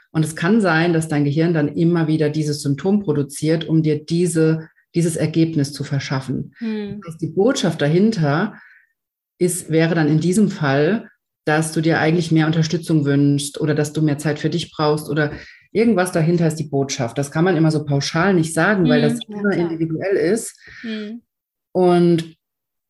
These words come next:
Speaker 1: deswegen kommt man auch mit diesen Symptomen im medizinischen System nicht weiter, weil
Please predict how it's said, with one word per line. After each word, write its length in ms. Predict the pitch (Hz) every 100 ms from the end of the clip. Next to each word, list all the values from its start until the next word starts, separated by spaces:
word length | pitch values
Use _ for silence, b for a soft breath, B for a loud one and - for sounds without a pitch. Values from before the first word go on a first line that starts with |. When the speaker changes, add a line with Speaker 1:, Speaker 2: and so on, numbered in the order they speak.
| _ B -
Speaker 1:
deswegen 440 | 180 180 202 196
kommt 260 | 180 190 196
man 140 | 185
auch 100 | 165
mit 180 | 165 165
diesen 320 | 170 165 160
Symptomen 500 | 156 147 156 247 214
im 160 | 160 160
medizinischen 680 | 156 151 151 233 220 208 165
System 360 | 151 - 170 160
nicht 200 | 156 151
weiter, 640 | 170 214 165 151 185 202 B B B -
weil 840 | 151 156 160 165 170 175 160 -